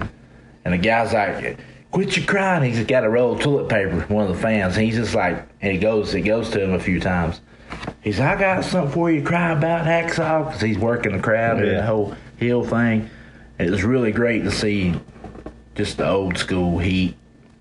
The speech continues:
Speaker 1: on the, you know, baby face fires back. The tree cuts him off. He
Speaker 2: Yeah.
Speaker 1: just goes back, working the back, working on him. Just, that's all he did, basically.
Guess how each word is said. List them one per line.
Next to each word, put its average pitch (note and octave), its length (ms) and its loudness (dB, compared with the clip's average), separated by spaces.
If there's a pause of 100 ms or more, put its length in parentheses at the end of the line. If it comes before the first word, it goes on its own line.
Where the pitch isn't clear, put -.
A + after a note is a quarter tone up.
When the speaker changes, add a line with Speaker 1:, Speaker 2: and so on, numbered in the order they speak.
(120)
Speaker 1:
on - 160 0
the, - 200 -2 (920)
you G2+ 120 0
know, D#2 260 -2 (140)
baby F#2 260 0
face F#2+ 320 -2
fires G2+ 360 0
back. G#2+ 420 0 (1300)
The E2+ 100 -2
tree F#2+ 300 0
cuts - 300 -2
him F2+ 120 0
off. G#2 440 0
He F#2+ 80 0
Speaker 2:
Yeah. G#2 100 2
Speaker 1:
just F#2 160 -2
goes G2+ 240 0
back, G#2 240 2
working G#2 360 0
the F#2+ 60 0
back, G#2 380 2
working G2 320 0
on F#2+ 260 0
him. F#2+ 120 0
Just, G2+ 200 -2
that's G2+ 220 -2
all C3+ 180 4
he C3+ 80 0
did, D3+ 220 0
basically. F#2 480 -2